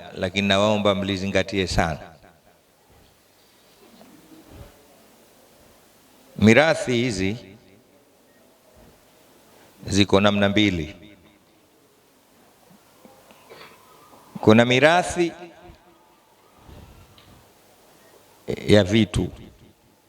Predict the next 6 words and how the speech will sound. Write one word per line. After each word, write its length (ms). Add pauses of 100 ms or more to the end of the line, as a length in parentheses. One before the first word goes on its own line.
(420)
tarika, 400 (3250)
mali, 680 (240)
yakiwemo 460
makoti, 720 (800)
vizibao, 960 (720)
mabirika, 960